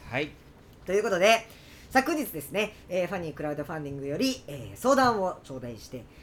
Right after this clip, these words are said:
Speaker 2: おりまして、えー、そちらの後編を今日はお届けしたいなっていうところなんですけれども、
Speaker 1: はい。
Speaker 2: えー、相談をね、再度、えー、お読みさせていただきます。
Speaker 1: うん。
Speaker 2: えー、リコさんより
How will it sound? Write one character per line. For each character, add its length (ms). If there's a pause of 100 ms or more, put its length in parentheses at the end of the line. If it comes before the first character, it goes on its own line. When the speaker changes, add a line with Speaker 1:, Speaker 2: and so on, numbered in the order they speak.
(120)
Speaker 2:
お 40
り 60
ま 120
し 60
て、 300
え 200
ー、 20
そ 120
ち 100
ら 80
の 80
後 200
編 220
を 240
今 80
日 60
は 80
お 40
届 280
け 20
し 80
た 100
い 80
な 80
っ 40
て 120
い 40
う 20
と 80
こ 120
ろ 40
な 80
ん 80
で 80
す 100
け 120
れ 40
ど 120
も、 200
Speaker 1:
は 160
い。 80 (220)
Speaker 2:
え 880
ー、 20
相 140
談 260
を 240 (880)
ね、 180
再 200
度、 240
え 60
ー、 20
お 60
読 200
み 60
さ 120
せ 100
て 120
い 60
た 80
だ 60
き 40
ま 100
す。 160
Speaker 1:
う 60
ん。 140 (200)
Speaker 2:
え 180
ー、 20
リ 80
コ 120
さ 120
ん 60
よ 60
り 140